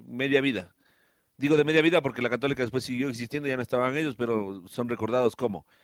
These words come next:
De, de memoria, Méndez, Carrera, Landeta, Cajape. Y cualquier hincha de Católica,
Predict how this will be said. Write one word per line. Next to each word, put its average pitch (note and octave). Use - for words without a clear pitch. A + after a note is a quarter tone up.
De, D#3
de F3
memoria, F3+
Méndez, B3+
Carrera, A3
Landeta, F#3+
Cajape. -
Y E3+
cualquier A3
hincha B3+
de A#3
Católica, G#3